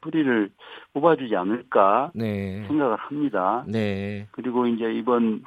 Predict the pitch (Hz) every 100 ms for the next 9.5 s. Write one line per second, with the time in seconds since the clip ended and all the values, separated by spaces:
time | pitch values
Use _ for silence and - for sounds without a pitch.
0 | - - _ 127 - 147 135 - 123 113
1 | 107 104 95 110 107 113 101 113 135 151
2 | _ _ _ - - 160 156 151 117 113
3 | 123 87 76 - 120 120 113 101 92 123
4 | 147 143 131 123 117 113 104 104 95 87
5 | - _ _ _ _ - 92 92 92 92
6 | 92 - _ _ _ _ _ _ _ -
7 | _ - 156 143 139 123 104 120 - 120
8 | 139 139 120 104 131 117 120 123 98 110
9 | 165 120 107 98